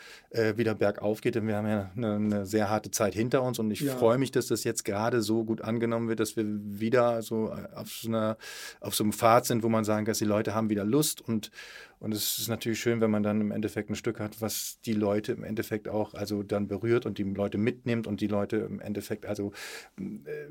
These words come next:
Speaker 1: uns theoretisch auch recht geben und sagt, genau das wollten wir gerade sehen. Also das, und das finde ich schön.
Speaker 2: Gehst du dann anders in den Abend, in den Feierabend, der ja so gegen,
Speaker 1: <laughs>
Speaker 2: nach dem Abschminken um zweiundzwanzig Uhr dreißig beginnt?
Speaker 1: Ach, es ist schon schön, weil man, man, äh,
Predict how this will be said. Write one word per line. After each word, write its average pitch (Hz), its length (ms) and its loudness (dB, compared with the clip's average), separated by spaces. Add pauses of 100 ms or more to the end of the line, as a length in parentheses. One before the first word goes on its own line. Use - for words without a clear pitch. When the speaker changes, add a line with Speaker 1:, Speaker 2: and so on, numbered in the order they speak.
(560)
Speaker 1:
uns - 360 4
theoretisch 113 420 0
auch 110 160 -2
recht 117 240 2
geben 110 160 2
und 107 60 2
sagt, 101 160 -4
genau 104 220 2
das 104 160 -2
wollten 101 200 -2
wir 98 80 -6
gerade 95 220 -4
sehen. 95 360 -4
Also 107 160 0
das, 135 180 2
und 151 140 -4
das 127 120 4
finde - 340 0
ich 107 80 -4
schön. - 220 -4 (800)
Speaker 2:
Gehst 180 240 0
du 190 40 -4
dann 160 180 8
anders 180 380 2
in 202 80 -2
den 170 180 2
Abend, 151 360 0
in 165 80 -2
den 151 160 0
Feierabend, 160 640 2
der 143 60 8
ja 139 100 6
so 135 100 -2
gegen, 139 280 4
Speaker 1:
<laughs> 135 360 2
Speaker 2:
nach 170 140 6
dem 160 100 4
Abschminken 170 560 2
um 151 160 2
zweiundzwanzig 160 640 2
Uhr 147 60 6
dreißig 156 500 2
beginnt? 160 420 0
Speaker 1:
Ach, - 100 0
es 202 80 2
ist 214 120 4
schon 180 160 2
schön, 214 300 2
weil 117 80 8
man, 131 240 4
man, 131 240 2
äh, 117 140 -4